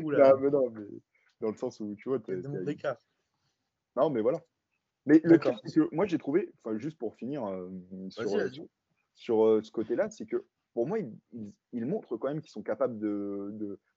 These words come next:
Speaker 2: de jouer rapidement, comme, euh, comme le disait Antoine, euh, où, euh, où on a trouvé que des fois, Price et Russell sont un petit peu longs. C'est cette capacité quand même à, euh, casser les, les plaquages et à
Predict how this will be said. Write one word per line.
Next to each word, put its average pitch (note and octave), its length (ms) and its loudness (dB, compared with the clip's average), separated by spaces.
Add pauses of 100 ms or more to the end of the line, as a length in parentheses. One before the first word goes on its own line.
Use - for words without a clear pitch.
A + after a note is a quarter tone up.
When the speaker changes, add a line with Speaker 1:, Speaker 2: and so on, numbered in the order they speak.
Speaker 2:
de G#2+ 120 -2
jouer A2 200 0
rapidement, D3 380 -2
comme, G#2 200 -4
euh, G2 160 -2
comme G2+ 280 -6
le G2+ 100 -4
disait G2+ 240 -8
Antoine, A2+ 400 0
euh, G2+ 140 -2
où, G2 340 -6
euh, F#2 240 -8 (640)
où G#2+ 160 2
on G#2 100 -2
a G2+ 80 -2
trouvé A#2 240 -2
que A2+ 60 -6
des G#2 80 0
fois, A2+ 200 -2
Price A2+ 300 -4
et - 20 0
Russell G#2 300 0
sont - 140 -6
un G2 80 -6
petit - 140 -18
peu A2+ 100 -4
longs. F#3+ 120 -4
C'est G#2 160 -8
cette F#2+ 180 -6
capacité G#2+ 420 -2
quand A2 100 0
même A2+ 180 -4 (400)
à, G#2 220 2
euh, F#2+ 260 2
casser A2 280 -4
les, G2 280 -2
les G2 120 -6
plaquages B2 540 -2
et G#2 120 0
à F#2 120 -2